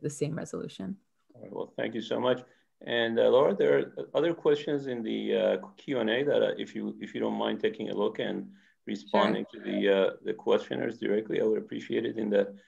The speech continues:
Speaker 2: in the interest of time, I would be grateful if you do that.
Speaker 1: Sure.
Speaker 2: Thank you so
Speaker 1: Thanks.
Speaker 2: much. So, uh, let's move on to the, to the next speaker.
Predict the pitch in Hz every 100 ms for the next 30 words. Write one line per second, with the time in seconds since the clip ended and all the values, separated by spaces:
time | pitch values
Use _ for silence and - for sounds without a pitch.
0 | _ _ 123 110 - 117 120 120 120 104
1 | - 117 127 170 - - 117 104 101 101
2 | 101 107 110 - 117 110 113 107 117 139
3 | - _ _ _ _ _ _ _ 208 190
4 | - _ - - - 165 120 110 113 -
5 | 107 - - - _ _ - 131 127 127
6 | 127 - - 156 156 - 156 151 151 156
7 | 147 127 120 107 - 123 113 110 123 -
8 | 156 151 190 233